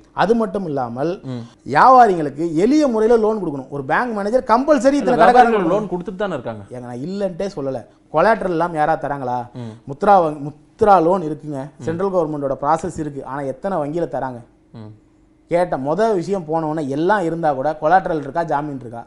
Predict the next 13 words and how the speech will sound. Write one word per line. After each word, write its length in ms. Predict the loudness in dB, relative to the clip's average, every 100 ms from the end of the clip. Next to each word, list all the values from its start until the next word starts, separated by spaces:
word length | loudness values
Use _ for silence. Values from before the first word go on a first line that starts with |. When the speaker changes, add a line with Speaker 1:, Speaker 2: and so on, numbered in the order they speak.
| -16
Speaker 2:
ம். 60 | -14 -14 -18 _ _ _ _
Speaker 1:
தராத 380 | 6 8 10 8
பேங்க் 280 | 2 0 -2
மேனேஜர் 280 | -4 -4
மேல 160 | -4 -2
நடவடிக்கை 400 | 0 0 0 -2
எடுத்து 260 | 0 0 0
அவரோட 100 | 2
வேலையை 300 | 4 2 -2
தூக்குவோன்னு 380 | -6 -6 -6
சொல்லி 180 | -4 -2
அரசாங்கம் 460 | 0 0 -2 -6 -2
போட்டுச்சுன்னா, 440 | -2 -2 -6 -8